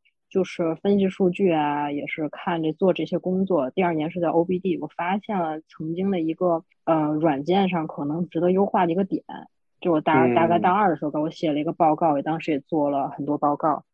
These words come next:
Speaker 2: 嗯。
Speaker 1: 但是后来那也是一个比较令我，就是说让我受益匪浅的事儿。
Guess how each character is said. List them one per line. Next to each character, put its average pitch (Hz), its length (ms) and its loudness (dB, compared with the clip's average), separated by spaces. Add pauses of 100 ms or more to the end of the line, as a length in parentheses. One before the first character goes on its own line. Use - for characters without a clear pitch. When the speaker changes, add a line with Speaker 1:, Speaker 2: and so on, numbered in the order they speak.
(140)
Speaker 2:
嗯。 127 80 -2
Speaker 1:
但 214 100 4
是 208 80 6
后 208 220 4
来 165 200 4
那 226 120 4
也 175 120 2
是 170 220 -2
一 160 80 0
个 170 300 0 (320)
比 160 140 6
较 185 120 6
令 226 140 6
我， 147 180 2 (120)
就 233 120 4
是 208 120 2
说 240 160 4
让 233 180 4
我 147 100 2
受 254 220 2
益 220 60 4
匪 226 120 2
浅 180 220 -2
的 123 100 -14
事 - 200 -2
儿。 202 160 4